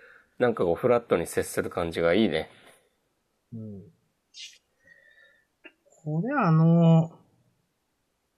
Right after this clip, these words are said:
Speaker 2: チカちゃんが、
Speaker 1: うん。
Speaker 2: 「そろそろ時間じゃない？」って言われて、
Speaker 1: うん。
Speaker 2: 「じゃあ行ってきます」と。
Speaker 1: うん。
Speaker 2: 「ユーマくんもソロランク戦しに行くかな？」って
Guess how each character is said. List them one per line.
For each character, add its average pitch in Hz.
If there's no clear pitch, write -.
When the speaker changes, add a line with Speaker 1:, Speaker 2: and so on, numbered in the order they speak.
Speaker 2:
チ -
カ 254
ち 247
ゃ 165
ん 107
が、 156
Speaker 1:
う 117
ん。 98
Speaker 2:
「そ -
ろ 214
そ 185
ろ 143
時 135
間 160
じ 180
ゃ 175
な 139
い？」 139
っ -
て -
言 98
わ 95
れ 95
て、 131
Speaker 1:
う 123
ん。 95
Speaker 2:
「じ 160
ゃ -
あ -
行 147
っ -
て 170
き 165
ま 156
す」 147
と。 87
Speaker 1:
う -
ん。 -
Speaker 2:
「ユ 185
ー -
マ 160
く -
ん 123
も 117
ソ -
ロ 135
ラ 135
ン 139
ク -
戦 156
し -
に 143
行 160
く -
か 160
な？」 170
っ 151
て -